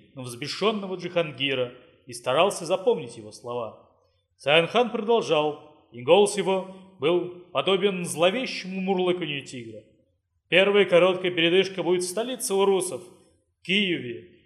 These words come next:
последняя на берегу великого безграничного моря, омывающего вселенную. Тогда я выполню волю священного правителя, моего деда». Сайнхан задыхался и стал жадно пить вино из золотой чаши.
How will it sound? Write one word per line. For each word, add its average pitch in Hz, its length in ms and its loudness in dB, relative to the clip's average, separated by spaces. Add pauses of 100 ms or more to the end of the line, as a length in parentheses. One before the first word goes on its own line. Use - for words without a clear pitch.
(200)
последняя 147 800 0
на 107 80 -14
берегу 156 280 -2
великого 214 460 -2
безграничного 170 840 -2
моря, 147 440 -2 (300)
омывающего 165 760 0
вселенную. 117 600 -10 (540)
Тогда 127 220 2
я 254 160 10
выполню 214 500 0
волю 160 340 2
священного 160 800 -2
правителя, 147 560 -8 (120)
моего 139 260 0
деда». 123 380 0 (680)
Сайнхан 220 720 0
задыхался 139 760 -4 (300)
и 127 60 -16
стал 165 220 -2
жадно 208 420 -2
пить - 300 -10
вино 185 760 -4
из 120 100 -14
золотой 131 340 -2
чаши. 107 420 -8